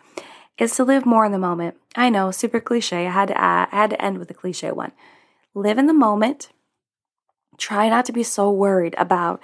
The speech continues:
what's gonna happen in the future, and try not to continually dwell on the past. Live right now, 'cause you don't know what tomorrow's gonna bring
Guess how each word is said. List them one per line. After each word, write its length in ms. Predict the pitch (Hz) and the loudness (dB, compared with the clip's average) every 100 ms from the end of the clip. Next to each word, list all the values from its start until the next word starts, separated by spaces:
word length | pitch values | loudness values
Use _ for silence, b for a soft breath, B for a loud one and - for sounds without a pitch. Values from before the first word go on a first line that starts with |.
| B B B - | B B B -4
what's 360 | 196 196 190 | 2 2 2
gonna 140 | 208 208 | 0 2
happen 300 | 196 190 185 | 0 -2 -2
in 100 | 180 | -4
the 60 | |
future, 640 | - 185 185 - 302 381 381 _ | -6 -8 -4 0 2 0 -2 _
and 440 | 214 214 196 190 - | 0 2 4 2 -2
try 280 | - 226 240 | -6 -2 2
not 220 | 240 226 | 2 0
to 80 | 214 | -4
continually 640 | 214 202 - 202 190 185 180 | -8 -8 -8 -4 -2 -2 -4
dwell 240 | 185 180 | -4 -2
on 160 | - 190 | -2 -4
the 60 | |
past. 560 | 180 - 170 180 - - B B B B _ | -8 -12 -14 -14 -14 -16 B B B B _
Live 280 | 214 247 240 | 0 0 2
right 260 | 214 226 - | 2 2 0
now, 220 | 190 185 | 0 -2
'cause 220 | - - | -6 -2
you 60 | 247 | 2
don't 200 | 277 254 | 2 2
know 200 | 254 247 | 2 2
what 100 | - | -2
tomorrow's 380 | 220 208 208 | 2 2 2
gonna 140 | 233 254 | 0 0
bring 320 | 196 175 | 0 -4